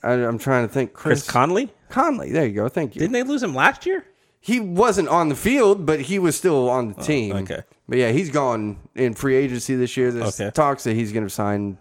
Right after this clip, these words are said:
Speaker 1: somewhere for some money.
Speaker 2: Okay.
Speaker 1: Uh, 'cause we're not gonna pay him 'cause we've decided to get Sammy Watkins.
Speaker 2: Mm-hmm.
Speaker 1: So, but yeah, I can see them trying to get a younger receiver there, and that would be amazing.
Speaker 2: Okay.
Speaker 1: But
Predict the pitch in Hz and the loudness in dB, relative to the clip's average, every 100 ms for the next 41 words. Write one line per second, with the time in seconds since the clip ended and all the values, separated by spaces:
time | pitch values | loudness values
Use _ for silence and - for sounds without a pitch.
0 | _ - 113 104 101 95 _ _ _ - | _ -6 -4 -2 -2 -4 _ _ _ -16
1 | 117 - 107 - 101 90 60 - _ - | -16 -6 -6 -4 -8 -8 -12 -18 _ -10
2 | 120 104 110 117 107 107 101 107 127 127 | -8 -4 -4 -2 0 0 0 -2 -2 0
3 | 113 101 107 104 104 101 104 107 107 107 | -2 -4 -4 -4 -4 -4 -6 -4 -2 0
4 | 98 98 87 - 95 76 67 - - - | -2 -4 -8 -6 -4 -4 -6 -8 -18 -20
5 | - 120 113 113 117 - - - 156 147 | -10 -8 -6 -8 -12 -20 -16 -2 2 4
6 | 143 139 - 147 143 - _ _ _ - | 4 0 -2 0 0 -2 _ _ _ -20
7 | 165 214 196 180 214 269 - 190 156 175 | -4 0 2 2 -2 -4 -2 -2 0 0
8 | 139 123 113 104 101 113 123 113 127 123 | 0 0 -4 -2 -4 -2 -2 -4 -4 -2
9 | 139 147 220 _ _ _ - 107 110 117 | -2 -2 -6 _ _ _ -14 -8 -4 -2
10 | 110 117 110 107 101 - 98 95 90 - | -4 -6 -6 -6 -8 -12 -12 -10 -12 -14
11 | 50 50 110 _ 123 110 107 196 _ _ | -18 -20 -20 _ -12 -10 -10 -12 _ _
12 | _ _ _ _ _ - 101 92 | _ _ _ _ _ -8 -8 -8